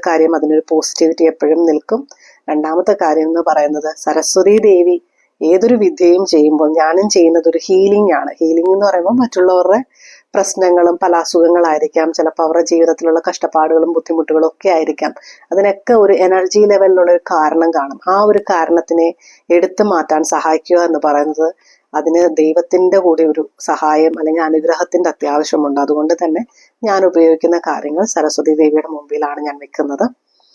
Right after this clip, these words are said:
അപ്പോൾ അതുകൂടി എൻ്റെ പൂജാമുറിയിലുണ്ട്. അത് എല്ലാവരുടെയും പൂജാമുറിയിൽ വെക്കണം എന്നില്ല,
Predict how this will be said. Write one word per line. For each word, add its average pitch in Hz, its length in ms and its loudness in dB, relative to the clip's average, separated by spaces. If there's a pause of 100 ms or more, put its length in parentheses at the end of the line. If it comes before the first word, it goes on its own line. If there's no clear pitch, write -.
(200)
അപ്പോൾ 170 260 -2
അതുകൂടി 185 500 0 (100)
എൻ്റെ 156 280 2 (240)
പൂജാമുറിയിലുണ്ട്. 151 760 0
അത് 165 160 -6
എല്ലാവരുടെയും 156 520 -2
പൂജാമുറിയിൽ 165 420 2
വെക്കണം 156 300 -2
എന്നില്ല, 165 240 0